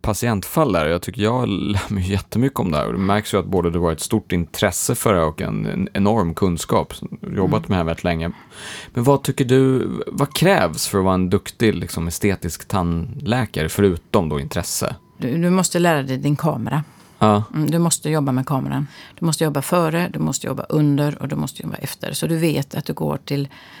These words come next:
Speaker 2: rätt resultat. Det är väldigt ofta att man är duktig före då.
Speaker 1: Mm.
Speaker 2: Och sen så gör man det och så tror man att man nått ända fram. Men om du ska bli en duktig estetisk tandläkare så måste du kolla att du verkligen kom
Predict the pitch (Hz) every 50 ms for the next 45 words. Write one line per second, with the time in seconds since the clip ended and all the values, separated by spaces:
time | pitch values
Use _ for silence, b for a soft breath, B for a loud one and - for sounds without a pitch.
0 | B B B B 165 147 - - - 156 151 - 160 - - 214 202 175 147 -
1 | - - 170 170 175 185 175 160 156 - 175 170 - - 147 139 - 147 147 147
2 | 143 156 170 170 - - 143 143 139 - - 170 156 139 135 143 170 180 185 147
3 | - - - - B B B B B B B - 101 95 90 92 - 160 151 -
4 | - 160 160 156 165 156 139 131 135 135 139 139 160 175 - 160 - - 147 -
5 | 190 180 151 143 139 139 139 143 139 139 139 - - 156 147 147 143 - - 156
6 | 160 175 180 165 151 - B B B B B B B B B - 175 175 170 165
7 | 156 - - 175 165 170 160 156 156 151 147 151 185 180 - - - - 156 151
8 | 156 - - - _ _ _ - - _ _ _ _ _ - - - - - -
9 | - 180 - - 170 160 - - 151 - - 165 156 139 139 135 - 151 143 -
10 | 156 165 170 - - - 165 - - 170 160 143 143 139 - 156 143 151 180 180
11 | 170 139 - - - 156 156 175 196 202 185 - 175 - -